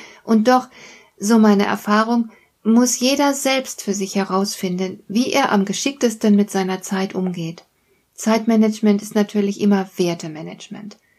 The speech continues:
Darum lautet die wichtigste Regel im Zeitmanagement für mich: Suche dir jeden Tag die wichtigste Aufgabe heraus und beginne damit. Dadurch stellt sich schon recht früh am Tag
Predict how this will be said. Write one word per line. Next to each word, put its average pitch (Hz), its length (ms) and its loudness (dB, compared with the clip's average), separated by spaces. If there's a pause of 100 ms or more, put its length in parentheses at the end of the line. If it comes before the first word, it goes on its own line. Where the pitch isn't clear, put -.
(380)
Darum 214 300 6
lautet 214 520 2
die 202 120 -2
wichtigste 277 580 -2
Regel 226 300 0
im 196 120 -6
Zeitmanagement 208 840 0
für 185 160 -6
mich: 247 360 -4 (580)
Suche 226 380 4
dir 196 140 4
jeden 247 440 0
Tag 208 400 -2
die 175 200 -4
wichtigste 233 640 -2
Aufgabe 175 460 0
heraus 175 500 -6
und 196 220 -2
beginne 208 440 4
damit. 160 540 -8 (560)
Dadurch 208 380 2
stellt 208 280 2
sich 208 220 -4
schon 190 200 0
recht 190 260 -4
früh 254 200 0
am 262 160 0
Tag 240 360 -4